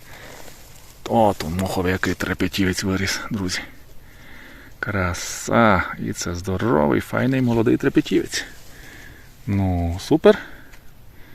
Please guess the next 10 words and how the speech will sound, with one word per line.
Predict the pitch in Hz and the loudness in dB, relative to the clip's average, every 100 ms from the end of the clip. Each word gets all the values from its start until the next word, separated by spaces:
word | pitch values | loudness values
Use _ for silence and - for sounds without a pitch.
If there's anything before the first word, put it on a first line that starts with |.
| - - - - | -20 -20 -6 2
Файні | 117 185 | 4 6
гриби. | 185 190 214 - - - - - | 6 6 6 2 -8 -20 -20 2
Чистими | - 131 165 165 | 6 6 6 6
забираємо. | 185 196 208 196 151 - - - - - - - - - | 8 8 6 4 0 -4 -16 -16 -14 -12 -12 -14 -12 -2
І | 101 151 196 | 2 4 6
глядаємо | 190 160 170 202 208 | 6 6 6 6 8
далі. | 208 208 156 - - - | 8 6 6 2 -16 -14
Шукаємо | - 110 151 | -2 2 4
далі. | 170 175 165 - - - - - - - - - - - - - - - - - - | 6 6 6 2 -10 -20 -20 -18 -16 -16 -18 -18 -18 -18 -18 -18 -18 -20 -20 -10 -4
От | 110 170 | 0 0